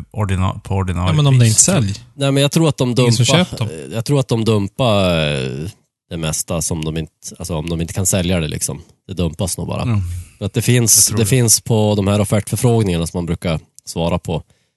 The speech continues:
Speaker 3: Så på vissa av dem, om det är stora volymer, liksom, de efterfrågar, så kan det, då kan man lägga till en, eh, punkt, liksom, att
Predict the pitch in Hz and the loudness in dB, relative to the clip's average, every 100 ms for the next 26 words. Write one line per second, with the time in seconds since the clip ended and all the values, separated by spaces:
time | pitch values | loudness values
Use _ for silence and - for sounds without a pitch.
0 | _ _ - - - 107 110 - 135 113 | _ _ -10 -6 0 2 2 2 4 2
1 | 90 82 85 90 87 - 107 92 98 98 | 2 0 -2 0 0 0 0 2 2 4
2 | 113 101 80 76 78 82 71 - - 78 | 4 2 0 -2 -4 -6 -8 -12 -6 -6
3 | - - 85 82 76 - _ _ _ - | -6 -4 -2 -2 -4 -8 _ _ _ -14
4 | - 104 95 92 90 87 82 _ _ - | -4 -2 0 0 0 0 -4 _ _ -10
5 | 113 113 113 110 101 98 - 123 107 82 | -2 0 2 2 2 0 2 2 2 0
6 | 78 - _ _ _ _ _ _ 92 87 | -2 -8 _ _ _ _ _ _ -6 -4
7 | 82 80 78 73 - _ _ - 98 87 | -2 -2 -2 -4 -8 _ _ -4 -2 -2
8 | - 92 82 92 80 - | -6 -6 -4 -4 -4 -8